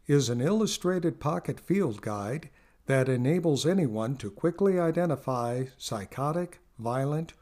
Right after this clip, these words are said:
or mentally unstable bird species. Written in non-technical language for the layperson,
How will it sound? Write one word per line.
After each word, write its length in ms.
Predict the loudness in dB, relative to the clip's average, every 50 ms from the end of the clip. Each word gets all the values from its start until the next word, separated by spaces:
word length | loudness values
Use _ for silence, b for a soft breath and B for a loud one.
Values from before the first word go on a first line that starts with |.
| b b b b b b
or 200 | -2 -2 -2 -2
mentally 480 | -2 -2 0 0 2 2 2 0 0 0
unstable 800 | 0 0 0 -2 -2 -2 -2 0 2 2 2 0 0 -2 -2 -2
bird 360 | 0 0 0 2 2 0 -2
species. 840 | -4 -4 0 0 0 0 0 -4 -6 -6 -8 -8 -8 -8 -8 -8 -10 -10 b b b b b b b b b b b b b -4
Written 400 | 0 0 0 0 2 2 2 2
in 220 | 2 0 -2 -4
non-technical 840 | -2 -2 -2 -2 -2 -4 -2 -2 -2 -2 -2 -6 -8 -4 -4 -4 -2
language 600 | 0 0 0 0 0 0 0 0 0 0 -2 -6
for 240 | -8 -4 -2 -2 -2
the 120 | -2 -2
layperson, 760 | -2 -2 0 0 -2 -2 -2 -2 -2 -2 0 -2 -2 -2 -4